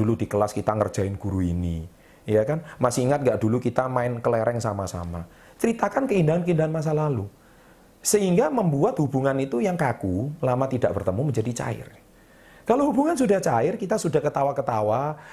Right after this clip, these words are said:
dan akhirnya topiknya menjurus, "Apa kegiatanmu sekarang?" "Oh, saya sedang kegiatan di sini." "Oh, apa yang Anda jual?" Nah, akhirnya blok yang pertama atau tips yang pertama ini yaitu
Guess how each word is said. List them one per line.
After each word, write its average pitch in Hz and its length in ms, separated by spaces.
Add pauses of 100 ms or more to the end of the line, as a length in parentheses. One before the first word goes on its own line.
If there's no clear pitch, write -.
(120)
dan 156 160
akhirnya 190 560
topiknya 160 400
menjurus, 165 320
"Apa - 240
kegiatanmu 107 540
sekarang?" 92 500 (480)
"Oh, 147 160
saya 139 160
sedang 104 320
kegiatan 95 400
di 90 80
sini." 85 320 (160)
"Oh, 220 240
apa 156 240
yang 147 160
Anda 123 140
jual?" 95 420 (320)
Nah, 117 160
akhirnya 175 640 (440)
blok 240 260
yang 165 140
pertama 107 560
atau 117 400
tips 240 240
yang 165 80
pertama 120 480
ini 101 400
yaitu 165 320